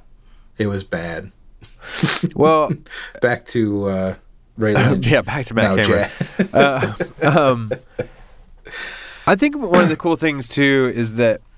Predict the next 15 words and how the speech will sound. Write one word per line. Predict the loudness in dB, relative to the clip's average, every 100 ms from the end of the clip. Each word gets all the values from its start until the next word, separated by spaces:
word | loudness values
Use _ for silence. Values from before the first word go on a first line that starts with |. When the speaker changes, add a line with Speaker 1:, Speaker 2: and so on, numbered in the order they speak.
| -20 -16 -2
Speaker 2:
post | 2 2 0 -4 -2
Dave | 0 2
Abbruzzese, | 2 2 0 -4 -6 -8 -8 -10 -12 -16 -18 -14 -12 -14 -16 -4
both | 2 2 2 -4
drummers | -2 0 0 -2 -2 -4 -6 -8 -10 -18 -12 -2
have | -2 2
also | 2 2 -2 -2 2 2 2 0 -2 -4 -4
served | -2 0 2 2 0 -2 -6 -6
as | 0 2 2 0 -2 -4 -4 -6 -6 -10 -20 -20 -20 -20 -20 -20 -20 -20 -20 -20 -18 -4
<sighs> | -2 -2 -4 -8 -10 -14 _ -20 -20 -20 -20 -20 -20 -20 -20 -16 -6
uh, | -4 -2 -4 -8 -14 -20 -20 -10
people | -2 0 2 0
that | 0
kinda | -2 0 0
temper | -4 -4 -4 -2 0 2 2 -2 -4